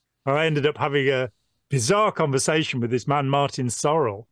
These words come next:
And because I am such an unworldly type, I had no idea that he was one of the most powerful men in the world. And he said, "Well, what should we do about this Scientology thing with Hill and Knowlton?" And I'm like,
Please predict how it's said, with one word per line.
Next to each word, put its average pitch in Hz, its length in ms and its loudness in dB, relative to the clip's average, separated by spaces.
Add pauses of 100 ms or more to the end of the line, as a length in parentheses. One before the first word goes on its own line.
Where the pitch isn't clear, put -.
(460)
And 117 80 -2
because 143 220 0
I 151 160 4
am 131 100 2
such 160 220 -2
an 139 80 2
unworldly 131 580 2
type, 131 320 -2
I 135 80 0
had 131 220 -2
no 147 320 2
idea 143 480 2
that 117 100 -6
he 113 80 -8
was 123 140 -2
one 120 100 0
of 123 40 2
the 123 40 2
most 120 300 0
powerful 165 440 -2
men 127 200 0
in 117 120 0
the 110 80 0
world. 127 520 0 (420)
And 185 80 0
he 190 60 2
said, 285 140 0
"Well, 294 360 2 (160)
what 269 220 2
should 233 120 -4
we 226 100 2
do 233 120 4
about 175 240 2
this 147 160 2
Scientology 156 640 0
thing 120 160 -2
with 117 120 -2
Hill 127 120 2
and 123 160 0
Knowlton?" 160 340 -2
And 123 140 -2
I'm 143 160 2
like, 139 220 0